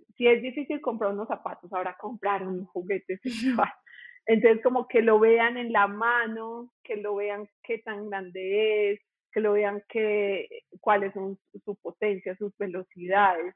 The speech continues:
qué hace, así van a estar mucho más seguras. Y también están los reels, eh, hacemos reels, pues, educativos, reels chistosos, reels de todo, y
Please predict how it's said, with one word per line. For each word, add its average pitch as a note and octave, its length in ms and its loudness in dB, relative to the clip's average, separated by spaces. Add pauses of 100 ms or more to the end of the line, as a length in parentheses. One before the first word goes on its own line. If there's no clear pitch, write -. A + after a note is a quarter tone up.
qué F#3 180 -4
hace, F#3 560 0 (380)
así G3 320 -4
van G3+ 180 2
a G#3 40 -2
estar G#3 260 -2
mucho G#3 260 -6
más G3+ 200 -4
seguras. A3 520 0 (300)
Y G#3 140 -10
también G#3+ 320 2
están A3 340 -2
los A3 180 -2
reels, B3 460 -6 (240)
eh, G#3 340 4
hacemos G3 400 0
reels, G#3 280 2 (100)
pues, G3 280 -2
educativos, G3 920 -2
reels F3 280 -8
chistosos, F#3+ 640 -4
reels F3 220 0
de F3+ 120 2
todo, G3+ 460 4 (520)
y D4+ 460 2